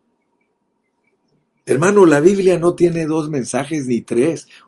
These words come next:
Un solo mensaje. El joven rico vino y le dijo que todo lo había hecho, todo lo espiritual lo había hecho, pero le dijo el Señor, "Te falta una cosa. Vende todo lo que tienes y regálaselo a los pobres y entonces sígueme."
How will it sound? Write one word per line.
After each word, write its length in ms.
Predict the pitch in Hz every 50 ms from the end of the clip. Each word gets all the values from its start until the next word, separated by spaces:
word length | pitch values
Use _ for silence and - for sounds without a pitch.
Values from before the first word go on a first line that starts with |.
| _ _ -
Un 440 | 180 208 233 247 247 240 190 180 170
solo 400 | - - - 180 180 180 180 160
mensaje. 720 | 131 113 107 101 - - 160 170 180 175 - 165 143 131 - - -
El 160 | - 135 123
joven 360 | 120 - 160 170 180 175 151 139
rico 380 | 139 208 214 156 - 190 160
vino 400 | 139 175 202 214 202 214 196 - - - - -
y 120 | 151 151 143
le 140 | 135 127
dijo 340 | 135 156 190 175 185 185 170
que 140 | 175 151 127
todo 540 | - - 214 - 254 269 262 233 240 226 185
lo 160 | 165 156 139
había 320 | 139 160 180 185 170 165
hecho, 320 | 180 208 202 - 196 180 180
todo 280 | - 226 247 247 247
lo 120 | 233 233 214
espiritual 800 | 220 - - 202 196 170 180 - - 214 226 254 262 247 - - - - -
lo 120 | - 170 175
había 320 | 170 185 196 190 185 214
hecho, 240 | 240 240 - 214 -
pero 200 | - 180 175 170
le 140 | 160 160 165
dijo 220 | 185 175 - 196
el 60 | 175
Señor, 380 | - 160 160 151 151 156 156 147
"Te 140 | - 156 131
falta 360 | - 143 143 139 123 - 131
una 260 | 131 127 123 120 107
cosa. 480 | - - 107 104 101 - - - - _ _ _ _ _ _ _ _ _ _ _ _ _ _ _ _ _ _ _ _ _ _
Vende 540 | 135 104 135 135 156 165 160 160 151 139 127
todo 360 | - 143 143 156 156 165 160
lo 120 | 151 143
que 140 | - 147 127
tienes 440 | - 139 143 147 151 151 165 - -
y 100 | 147 135
regálaselo 720 | 120 135 127 107 123 135 151 165 160 147 - 156 156 151 143
a 40 | 143
los 200 | 135 123 120 -
pobres 400 | 156 165 175 175 180 175 - 147
y 80 | 143
entonces 580 | 135 123 123 - 160 165 165 143 151 143 123 -
sígueme." 680 | - 147 151 147 135 131 117 113 113 120 120 - _